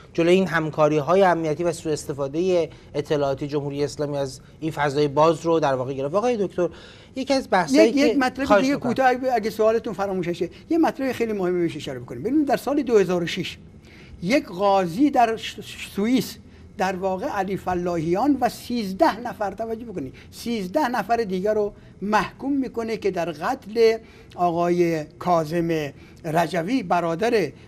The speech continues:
Speaker 2: مسعود رجوی، نقش داشتن. می‌دونی آقای کا-، کاظم رجوی در سال هزار و نهصد و نود در سوئیس به قتل می‌رسه. قاضی سوئیسی در سال دو هزار و شش اونها رو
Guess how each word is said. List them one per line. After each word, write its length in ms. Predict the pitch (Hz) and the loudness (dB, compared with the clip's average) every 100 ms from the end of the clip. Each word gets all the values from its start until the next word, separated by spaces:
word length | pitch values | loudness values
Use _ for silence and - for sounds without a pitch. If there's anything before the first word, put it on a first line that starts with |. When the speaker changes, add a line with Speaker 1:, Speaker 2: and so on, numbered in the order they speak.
| - | -4
Speaker 2:
مسعود 420 | 165 - 175 175 | -4 -2 -6 -4
رجوی، 320 | 156 165 196 | -2 -2 0
نقش 300 | 220 202 196 | 0 0 -4
داشتن. 320 | - 139 135 | -10 -12 -10
می‌دونی 300 | 127 185 214 | -8 -6 -4
آقای 260 | 185 160 160 | -4 -2 -4
کا-، 300 | 165 156 165 | -4 -6 -6
کاظم 340 | 151 147 156 | -6 -6 -6
رجوی 400 | 156 143 139 175 | -6 -6 -6 -4
در 100 | 240 | -4
سال 220 | 185 202 208 | -2 0 0
هزار 240 | 180 190 | 0 0
و 40 | |
نهصد 220 | 190 190 196 | -2 -2 0
و 40 | |
نود 360 | 175 175 185 147 - - | 0 2 0 -2 -18 -4
در 200 | 175 170 147 - - - | 0 0 -2 -12 -20 -8
سوئیس 340 | 196 190 - | -4 -2 -2
به 120 | 170 | -2
قتل 340 | 151 156 - 147 | -2 -4 -4 -8
می‌رسه. 240 | 127 127 113 - - - | -8 -10 -18 -20 -18 0
قاضی 480 | 185 196 185 311 294 175 - - - - - 220 | 2 4 4 6 6 2 -6 -20 -20 -20 -8 -4
سوئیسی 380 | 190 175 285 | -2 0 2
در 120 | 277 196 | 2 0
سال 440 | 202 190 180 190 | 0 0 0 0
دو 260 | 180 180 185 | 0 2 2
هزار 280 | 180 180 | 2 0
و 40 | 185 | 0
شش 240 | 285 311 | 0 0
اونها 260 | 269 202 190 | -2 -4 -2
رو 180 | 180 | -2